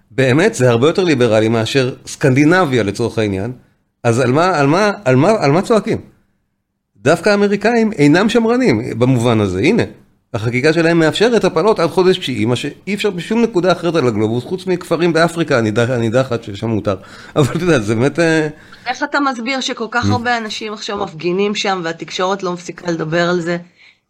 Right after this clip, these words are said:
Speaker 1: אני
Speaker 2: אין,
Speaker 1: חושב ש-,
Speaker 2: אין
Speaker 1: אני
Speaker 2: פה
Speaker 1: חושב
Speaker 2: איזשהו
Speaker 1: ש-
Speaker 2: אור אדום? אין, אין פה איזשהו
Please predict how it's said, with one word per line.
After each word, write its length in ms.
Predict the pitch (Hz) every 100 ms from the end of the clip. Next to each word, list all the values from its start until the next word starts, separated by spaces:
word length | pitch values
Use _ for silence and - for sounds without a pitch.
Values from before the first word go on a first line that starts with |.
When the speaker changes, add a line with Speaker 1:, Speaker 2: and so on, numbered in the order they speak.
| _ _ _ _ _ -
Speaker 1:
אני 120 | 120 175
Speaker 2:
אין, 160 | 233
Speaker 1:
חושב 60 | 190
ש-, 120 | 240
Speaker 2:
אין 80 | 247
Speaker 1:
אני 40 |
Speaker 2:
פה 60 | 320
Speaker 1:
חושב 100 | 269
Speaker 2:
איזשהו 260 | 226 226 220
Speaker 1:
ש- 20 |
Speaker 2:
אור 220 | 240 -
אדום? 380 | 202 214 262 302 262 - -
אין, 140 | 233 247
אין 180 | 240 262 254
פה 120 | 254
איזשהו 360 | 247 262 247